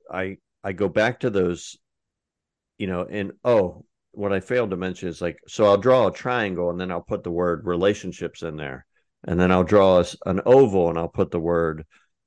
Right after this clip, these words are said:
you know, um, career. And then I'll draw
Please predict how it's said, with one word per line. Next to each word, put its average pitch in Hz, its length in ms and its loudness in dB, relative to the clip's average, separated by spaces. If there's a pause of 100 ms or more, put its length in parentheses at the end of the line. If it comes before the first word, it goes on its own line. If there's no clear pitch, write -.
(480)
you 90 160 -6
know, 82 420 -4
um, 76 560 -10 (240)
career. 98 880 2 (240)
And 85 180 -6
then 85 320 0
I'll 87 140 0
draw 90 520 2